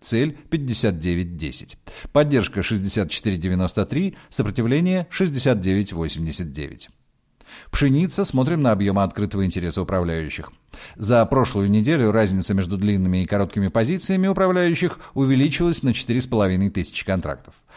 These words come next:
Быки заходили на рынок в расчете на плохой прогноз от американского Минсельхоза и оказались правы. Сценарий роста.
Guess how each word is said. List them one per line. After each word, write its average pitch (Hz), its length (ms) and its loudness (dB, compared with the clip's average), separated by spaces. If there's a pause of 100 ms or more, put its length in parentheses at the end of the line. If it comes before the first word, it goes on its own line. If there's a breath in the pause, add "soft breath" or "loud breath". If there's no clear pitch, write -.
(180 loud breath)
Быки 113 360 0
заходили 101 460 0
на 101 180 4
рынок 98 340 0
в 95 40 -6
расчете 98 440 -2
на 98 100 2
плохой 107 320 0
прогноз 117 440 0
от 87 120 -4
американского 92 580 -2
Минсельхоза 98 680 0 (220 loud breath)
и 110 100 0
оказались 110 640 2
правы. 85 440 -2 (340 loud breath)
Сценарий 131 540 2
роста. 85 360 0